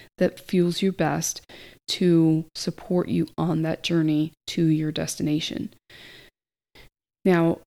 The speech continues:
what I do for my clients is I help them detect the lies to help them live more powerfully in love for themselves and for others, for their clients, right? And I have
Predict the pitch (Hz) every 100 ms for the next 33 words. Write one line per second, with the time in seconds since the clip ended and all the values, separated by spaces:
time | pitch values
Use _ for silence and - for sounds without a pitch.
0 | - 175 185 202 214 214 202 196 185 180
1 | - 170 160 - 165 180 170 - 190 190
2 | 196 180 165 - 175 - 165 - 170 165
3 | 143 151 165 - 175 - 214 214 - 185
4 | 180 175 196 214 185 170 170 - 165 165
5 | - 160 - - 160 156 - - - -
6 | _ - 190 196 202 214 - 170 160 156
7 | - 165 160 165 - 156 - 151 143 -
8 | - - - - - 190 185 180 180 -
9 | - 143 131 - - - - - - 165
10 | 170 - - _ - 175 180 170 - 233
11 | 226 214